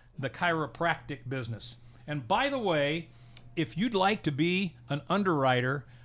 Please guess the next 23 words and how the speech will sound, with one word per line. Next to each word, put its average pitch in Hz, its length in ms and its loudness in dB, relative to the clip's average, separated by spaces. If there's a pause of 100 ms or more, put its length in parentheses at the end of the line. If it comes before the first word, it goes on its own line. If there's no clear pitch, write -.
for 151 100 0
the 147 140 0
Open 165 320 2
in 147 120 4
Indiana 143 520 4
show, 131 580 0 (280)
you 180 120 2
can 190 180 2
give 165 180 4
me 185 200 4
a 202 60 2
call 131 560 2
at 131 100 -4
three 170 200 0
one 151 240 0
seven, 139 400 0
four 143 260 -2
one 135 240 -2
three, 139 240 -6
nine 123 280 -2
zero 120 320 -6
six - 360 -10
two, 123 360 -4